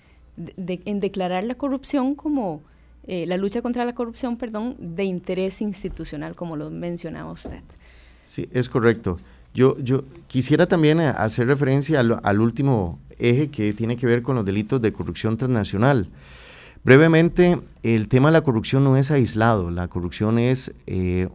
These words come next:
Speaker 2: un problema multicausal, eh, es un fenómeno que también tiene su presencia a nivel internacional.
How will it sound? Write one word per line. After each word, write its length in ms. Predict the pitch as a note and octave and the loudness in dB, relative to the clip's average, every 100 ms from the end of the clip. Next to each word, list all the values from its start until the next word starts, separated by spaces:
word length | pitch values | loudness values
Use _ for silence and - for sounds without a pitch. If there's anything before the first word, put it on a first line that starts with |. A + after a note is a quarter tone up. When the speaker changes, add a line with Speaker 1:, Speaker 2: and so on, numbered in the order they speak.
| - | -14
Speaker 2:
un 480 | - G#2 A2 B2 B2+ | -8 -2 2 2 -2
problema 520 | - A2+ A2+ B2 B2 - | -2 2 4 4 2 -2
multicausal, 880 | - G2+ F#2+ - G2 F#2 A#2+ C#3+ D#3+ - - - | -4 -4 -4 -2 -2 4 4 4 0 -8 -20 -16
eh, 360 | F#2 E2+ F2 E2+ | -10 -6 -6 -6
es 280 | F2+ F#2+ - | -6 -6 -4
un 200 | A2+ A2 | -2 0
fenómeno 540 | A2+ A2 B2+ C#3 C3+ | 2 2 2 0 -2
que 340 | G2+ G2+ A2 G#2+ - - - - | -2 0 0 -2 -12 -20 -20 -4
también 320 | A2 G#2+ A2+ | 2 2 2
tiene 260 | A#2+ B2 C3 | 2 2 2
su 560 | B2+ - A#2+ B2+ G#2 - - - - - - - | 0 0 4 4 2 -2 -14 -20 -20 -20 -20 -8
presencia 560 | - A2+ C3 C3 C3+ D#3 | 2 4 6 4 4 2
a 40 | |
nivel 300 | B2 G2+ A2 | 2 4 2
internacional. 800 | A#2+ A#2+ A#2+ B2 B2+ C3 C#3+ D3+ | 2 0 0 0 2 2 4 2